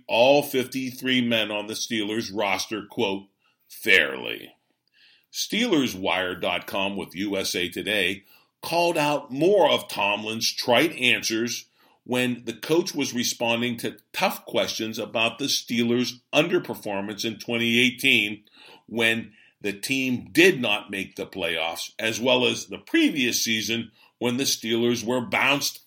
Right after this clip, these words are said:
out by the Jaguars at home in the divisional round. The website writes, quote, "We all need to look in the mirror,"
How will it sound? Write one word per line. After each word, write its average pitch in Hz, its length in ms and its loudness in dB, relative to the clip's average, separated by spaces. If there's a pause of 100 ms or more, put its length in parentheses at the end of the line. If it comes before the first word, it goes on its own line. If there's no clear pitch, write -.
out 135 480 2
by 113 200 2
the 135 140 -2
Jaguars 104 1080 -2
at 113 220 2
home 107 460 0
in 107 80 -8
the 110 80 -6
divisional 98 680 -4
round. 107 540 2 (760)
The 82 80 -8
website 113 680 0
writes, 113 340 0
quote, 127 480 4 (540)
"We 233 380 -2
all 160 440 4
need 135 480 0
to 127 80 0
look 117 320 0
in 123 140 0
the 123 80 -2
mirror," 117 420 -2